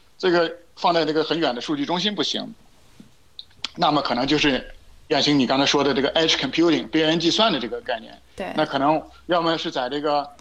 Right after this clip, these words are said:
Speaker 1: 哎，呃，基站的这个，呃，这，这个塔底下就放一个，呃，一个小小的，嗯，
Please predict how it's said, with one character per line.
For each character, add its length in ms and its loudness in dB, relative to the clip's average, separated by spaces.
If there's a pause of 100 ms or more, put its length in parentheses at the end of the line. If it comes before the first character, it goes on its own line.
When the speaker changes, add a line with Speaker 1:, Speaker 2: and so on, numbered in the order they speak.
(240)
Speaker 1:
哎， 240 -2 (260)
呃， 640 -8
基 160 -2
站 180 2
的 100 0
这 120 -2
个， 360 0 (160)
呃， 260 -6
这， 580 -6
这 100 -4
个 120 2
塔 260 0
底 180 2
下 180 0 (300)
就 100 -2
放 300 0
一 60 -4
个， 280 0 (180)
呃， 100 -10
一 260 -10
个 100 -4
小 200 -2
小 180 0
的， 180 -6 (340)
嗯， 220 -6